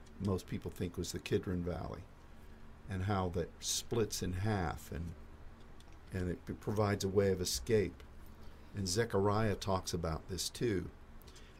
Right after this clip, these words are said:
And it really is something we need to be looking at for the future, because it's, it's gonna happen, but why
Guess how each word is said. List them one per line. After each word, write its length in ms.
And 100
it 80
really 420
is 140
something 400
we 120
need 80
to 40
be 140
looking 340
at 180
for 120
the 60
future, 480
because 600
it's, 560
it's 200
gonna 320
happen, 600
but 180
why 600